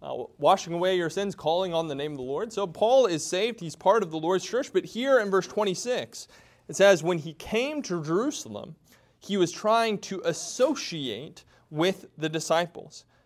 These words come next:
But they were all afraid of him, not believing that he was a disciple." We see later on in verse twenty-seven, Barnabas clears up the issue, and he does associate, join himself to the group there. What exactly was it that Paul was seeking to do here?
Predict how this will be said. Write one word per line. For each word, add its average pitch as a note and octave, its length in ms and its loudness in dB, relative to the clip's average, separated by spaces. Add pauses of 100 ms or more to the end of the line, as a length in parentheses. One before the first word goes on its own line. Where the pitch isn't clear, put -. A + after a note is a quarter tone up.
(220)
But C3 120 -4
they D#3+ 120 6
were F3 160 4
all D#3 240 6
afraid E3 340 -2
of A2 100 -16
him, G#2 300 -16
not C#3+ 240 2
believing A#2+ 560 -6
that - 140 -10
he A#2 140 -16
was G#2+ 400 -10
a A#2+ 60 -18
disciple." G#2+ 440 -10
We A2+ 100 -10
see B2+ 200 -8
later B2 260 -2
on A#2 120 -4
in A#2 60 -12
verse A#2 120 -8
twenty-seven, C#3+ 580 -6
Barnabas C#3 500 -2
clears C#3 360 -8
up E3+ 200 0
the D3 160 -6
issue, E3+ 280 -6
and E3 80 -6
he D#3 80 -6
does F#3 440 0 (420)
associate, C3 720 -2
join D3+ 300 -4
himself A#2+ 480 -12 (360)
to C3 420 -8 (320)
the B2 80 -12
group A#2 340 -12
there. G2+ 180 -12
What A3+ 160 -4
exactly G3+ 400 -2
was D#3+ 220 0
it C#3+ 140 -4
that B2 140 -6
Paul C#3+ 260 0
was B2+ 140 -10
seeking A2+ 440 -16 (400)
to C#3+ 100 -12
do G3 200 -10
here? - 240 -20